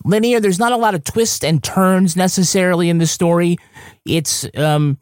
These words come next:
you know, we basically know it's, we hear these stories about these women who didn't get the drugs that they needed. We find out what happened to those drugs, what the consequences were.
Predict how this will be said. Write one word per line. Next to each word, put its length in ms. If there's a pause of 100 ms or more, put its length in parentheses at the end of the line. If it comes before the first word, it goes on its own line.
(240)
you 120
know, 320
we 100
basically 520
know 260
it's, 300 (320)
we 80
hear 160
these 160
stories 280
about 220
these 140
women 200
who 80
didn't 280
get 180
the 80
drugs 540 (200)
that 140
they 260 (200)
needed. 440 (260)
We 80
find 280
out 180
what 180
happened 400
to 80
those 240
drugs, 460 (260)
what 180
the 80
consequences 840
were. 320